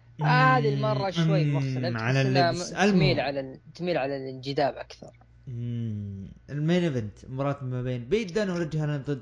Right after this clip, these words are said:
Speaker 1: تشامبا بروم بريكر. انتهت مباراة بانتصار توماسو تشامبا بروم بريكر. بعد مباراة، آه،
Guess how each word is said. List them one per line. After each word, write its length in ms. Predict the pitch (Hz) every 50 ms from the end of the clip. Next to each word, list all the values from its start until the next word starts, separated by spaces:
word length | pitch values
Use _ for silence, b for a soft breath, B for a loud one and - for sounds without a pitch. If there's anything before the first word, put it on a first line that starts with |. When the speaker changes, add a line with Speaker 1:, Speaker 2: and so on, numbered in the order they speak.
| - _ -
Speaker 1:
تشامبا 420 | - 156 151 151 147 147 139 135
بروم 320 | 127 131 135 139 135 131 110
بريكر. 420 | 117 117 113 113 - 139 - -
انتهت 220 | 156 156 151 135
مباراة 200 | 139 131 131 131
بانتصار 560 | 127 135 143 139 - - 160 156 139 131 127 b b b b b b -
توماسو 340 | - 175 180 202 196 156 190
تشامبا 380 | 180 - 185 180 165 160 151
بروم 280 | 143 127 143 147 139 131
بريكر. 380 | 120 123 117 117 - - 135 117
بعد 260 | 117 131 127 120 120
مباراة، 500 | 113 107 98 107 110 120 131 131 - - -
آه، 160 | 113 101 95